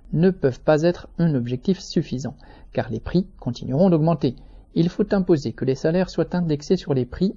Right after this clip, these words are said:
et qu'ils soient révisés aussi souvent que nécessaire. Mais comment mesurer la hausse des prix ? Si les travailleurs en laissent la responsabilité au patronat ou à l'État, ils seront trompés. L'État mesure déjà officiellement l'inflation et le chiffre qu'il donne chaque mois est trompeur,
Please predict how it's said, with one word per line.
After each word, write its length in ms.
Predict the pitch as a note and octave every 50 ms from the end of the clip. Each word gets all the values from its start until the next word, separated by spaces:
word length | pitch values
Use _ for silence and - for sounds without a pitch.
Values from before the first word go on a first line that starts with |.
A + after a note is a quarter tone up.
| - - -
et 120 | F#3 F#3
qu'ils 180 | F#3 - C3+ -
soient 260 | - - - G#2+ A2
révisés 560 | - E3 F#3 D#3+ C#3+ C#3 C#3 E3 F3+ E3+ D3+
aussi 240 | B2+ - - - B2
souvent 420 | - - - F#3+ D#3+ C#3+ F3+ G3
que 140 | F3 - B2
nécessaire. 800 | A#2+ B2+ D#3 D3+ - - B2+ - - - - - - - - - - - - - - - - - - -
Mais 120 | C#3+ C#3
comment 360 | C#3+ - - G#3+ G3 G3 G#3 G3
mesurer 360 | E3+ D3 C#3+ F3+ F3 F3+ F#3+
la 120 | F3+ D3+
hausse 160 | C3+ D3+ D#3
des 120 | C#3 C#3+ C3+
prix ? 200 | - - - - - - - - - - - -
Si 140 | - - C3+
les 100 | B2 B2+
travailleurs 760 | - - C3+ B2+ C#3 C#3+ D3 D3+ D3+ D3 C3+ A#2 A#2 A2+ A2+
en 100 | A#2 B2+
laissent 380 | A#2+ C3 C#3 C3 - - -
la 200 | - A#2+ A2+ G#2
responsabilité 720 | G#2 - C3+ C3 - - C3 - B2+ B2+ B2+ C3 B2 - B2
au 100 | G#2+ C3
patronat 580 | - - D3 C#3 - - C3 B2+ B2+ A#2+ A2
ou 160 | G#2 G2+ G2 G2+
à 40 |
l'État, 420 | A2+ C3 C3+ C3+ - D3 D3 D#3 D#3 - - - - -
ils 140 | - E3 D#3+
seront 360 | - - - C3+ D#3+ F3+ D3+
trompés. 460 | - - - C#3+ C#3 - D#3+ A#2+ - - - - - - - - -
L'État 320 | C3+ D#3 E3 - A3 A3
mesure 320 | G#3 G3 F#3 G3 G#3+ F3+ E3
déjà 260 | E3 D3+ F3+ F#3 E3+
officiellement 500 | C#3+ - F3+ D3+ - D#3+ D#3 E3+ F3 E3
l'inflation 640 | D#3 E3 D3+ - - D#3 - - - E3 D#3 C3 A2
et 100 | G#2 G#2+
le 140 | G#2+ G#2+
chiffre 340 | G#2 - - D3 C3+ - -
qu'il 220 | - - A#2 A2+ A#2+
donne 200 | C#3 C#3 C3+ B2
chaque 280 | - A2 G#2+ - -
mois 240 | C#3 C#3 D3 D3 -
est 140 | - B2 A#2
trompeur, 540 | - - - C3+ C3+ - D3+ C#3 A#2+ G#2 -